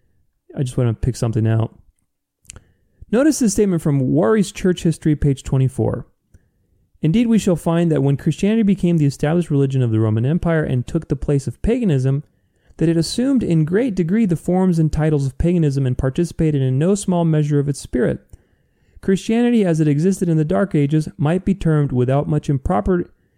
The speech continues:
impropriety of language, baptized paganism." So this is from another book called Warry's Church History. But what is the point here? Well, the point is this. The point is that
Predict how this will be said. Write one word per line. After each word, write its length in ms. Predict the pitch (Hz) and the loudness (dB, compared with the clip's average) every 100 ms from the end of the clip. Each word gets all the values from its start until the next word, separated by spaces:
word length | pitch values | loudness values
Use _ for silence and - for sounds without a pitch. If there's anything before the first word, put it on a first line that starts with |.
| _ | _
impropriety 800 | 156 143 156 143 185 202 196 165 | -2 0 -2 -2 0 2 2 2
of 100 | 139 | 2
language, 460 | 156 185 156 139 - _ - - | 0 2 2 0 -4 _ -20 -4
baptized 720 | 139 143 - 151 139 131 - - _ - | -2 -2 0 0 2 0 -4 -18 _ -4
paganism." 680 | - 123 120 110 - 90 139 _ _ - _ _ _ _ _ - | -2 0 0 -2 -4 -8 -12 _ _ -20 _ _ _ _ _ -4
So 140 | 180 | 0
this 100 | 175 | 2
is 120 | 156 | 2
from 140 | 160 139 | 2 0
another 220 | 139 135 | 2 0
book 400 | 123 131 - - | 0 -2 -2 -8
called 300 | - 120 117 | -2 0 0
Warry's 640 | 123 120 127 127 117 110 | -4 -2 0 2 0 -2
Church 320 | - 127 110 | -4 -4 -2
History. 480 | - 135 - 120 117 - _ _ _ - | -2 -4 -2 -2 -2 -6 _ _ _ -4
But 260 | 135 127 _ | -4 -4 _
what 200 | 147 247 | -2 0
is 120 | 285 | 0
the 80 | 170 | 0
point 320 | 135 165 165 | 0 0 2
here? 320 | 143 110 - - | 2 0 -4 -6
Well, 200 | 160 170 | -4 -2
the 60 | |
point 320 | 170 - 240 202 | -2 -4 -2 -2
is 140 | 143 | -4
this. 320 | 156 147 110 | -4 -4 -4
The 80 | - | -10
point 320 | 131 170 185 | -6 -2 0
is 220 | 170 143 | 0 0
that 260 | 135 127 | 0 0